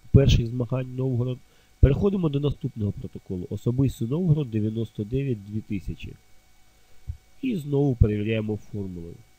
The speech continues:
Стоїть у нас тут, йде вже вибірка в цьому протоколі. Тільки ті відображаються прізвища учасників, які відповідають критеріям. дев'яносто дев'ять, тисяча дев'ятсот дев'яносто дев'ятого, двохтисячного років народження. І знову ж таки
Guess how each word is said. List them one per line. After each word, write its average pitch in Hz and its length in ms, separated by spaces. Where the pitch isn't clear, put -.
Стоїть 120 520
у 101 40
нас 98 320
тут, 147 440
йде 127 360
вже 113 200
вибірка 110 520
в 131 40
цьому 151 300
протоколі. 185 680
Тільки - 300
ті 139 120
відображаються 175 760
прізвища 208 580
учасників, 185 640
які 117 240
відповідають 123 680
критеріям. 101 560
дев'яносто 123 500
дев'ять, 143 400
тисяча - 360
дев'ятсот 113 320
дев'яносто 110 400
дев'ятого, 151 420
двохтисячного 117 680
років 113 300
народження. 98 540
І 151 120
знову 175 360
ж - 80
таки 110 480